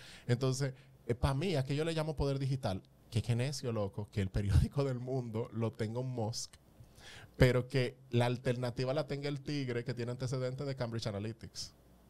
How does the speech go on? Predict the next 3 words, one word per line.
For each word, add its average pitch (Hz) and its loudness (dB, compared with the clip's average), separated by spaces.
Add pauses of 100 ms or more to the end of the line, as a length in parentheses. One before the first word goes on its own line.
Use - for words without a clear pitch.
(760)
que 123 6 (520)
a-, 120 4 (180)
afectó - 2